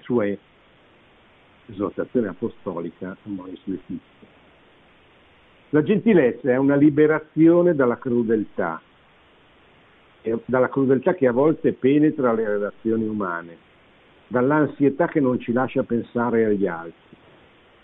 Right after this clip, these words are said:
dall'urgenza distratta che ignora che anche gli altri hanno diritto ad essere felici. Oggi raramente si trovano tempo ed energie disponibili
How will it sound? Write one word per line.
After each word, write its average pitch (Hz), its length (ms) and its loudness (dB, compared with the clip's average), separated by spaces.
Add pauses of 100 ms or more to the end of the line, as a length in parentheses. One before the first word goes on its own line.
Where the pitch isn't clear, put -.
(440)
dall'urgenza 143 840 2
distratta 123 840 -4
che 110 120 -6
ignora 131 600 0
che - 140 -6
anche 98 260 -6
gli 98 180 -2
altri 107 420 -4
hanno 95 160 -6
diritto 104 640 -8
ad 87 100 -10
essere 90 480 -12
felici. 87 440 -12 (1600)
Oggi 123 380 0
raramente 120 720 -2
si 92 120 -12
trovano 110 480 -6
tempo 120 460 0
ed 101 120 -2
energie 104 560 -4
disponibili 104 840 -6